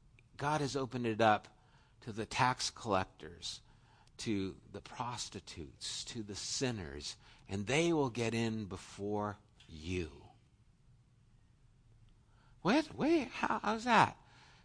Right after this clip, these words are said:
"'Cause you didn't realize that I am gracious, that I am abundant in love, that I am generous.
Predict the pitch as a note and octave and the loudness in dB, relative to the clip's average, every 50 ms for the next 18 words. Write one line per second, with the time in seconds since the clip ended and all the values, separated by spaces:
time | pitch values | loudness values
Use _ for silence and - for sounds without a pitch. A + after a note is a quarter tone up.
0 | - - - C3 B2 A#2+ A2+ A2+ - C3 D3+ E3+ E3+ E3+ D3+ - - G2+ A2 A#2+ | -20 -12 -6 -4 -2 -2 -2 -4 -4 -2 -2 2 2 2 2 2 0 -2 0 0
1 | A#2+ A#2+ A2 G2 F2+ E2+ D#2+ D2+ D#2 D#2 - - - - - - - - - _ | 0 0 2 2 2 0 -2 -6 -8 -6 -4 -4 -4 -4 -6 -12 -16 -20 -20 _
2 | _ _ - _ _ - - - - - - G#2 G2+ - - - A2+ B2 B2+ A#2+ | _ _ -20 _ _ -20 -20 -20 -20 -8 -6 -6 -6 -4 -2 2 4 6 6 6
3 | A#2 A#2 - F2 F#2 F#2 F2+ F2 - - - E2+ F2 E2+ F2 - - - - C#3 | 4 2 -2 -4 -8 -8 -10 -12 -14 -10 -8 -6 -6 -4 -4 -6 -6 -8 -10 -12
4 | - - - - - - - - - - - - - - - - - - A2 A2+ | -14 -14 -14 -14 -14 -16 -18 -20 -20 -20 -20 -20 -20 -18 -18 -14 -8 -4 -4 -2
5 | A#2 A#2+ A2+ G2 E2+ D#2 - - - - G2 G2+ G#2 G2+ F#2 E2+ D#2 D2 - - | -2 -2 -4 -6 -8 -10 -14 -14 -10 -8 -8 -6 -6 -8 -8 -8 -10 -10 -12 -14
6 | D2 D2 C#2+ D2 D2 D2 D2 D2 C#2+ C#2+ - - - - - _ - _ _ _ | -14 -14 -16 -16 -14 -14 -12 -12 -14 -16 -20 -20 -20 -20 -20 _ -20 _ _ _
7 | - - - _ _ _ _ _ _ _ - - _ - G2+ G#2 - A2 A2+ B2+ | -20 -20 -20 _ _ _ _ _ _ _ -20 -16 _ -6 -6 -4 0 2 4 4
8 | B2 A#2+ A2+ G2+ F#2 F#2+ F#2+ E2+ E2 - - F2+ F2 F2+ G2 F#2 F2 E2 D2+ D2 | 4 4 2 0 -2 -4 -8 -10 -8 -8 -6 -6 -4 -4 -4 -4 -6 -8 -10 -12
9 | - - - - - - - - | -12 -10 -8 -8 -6 -8 -10 -12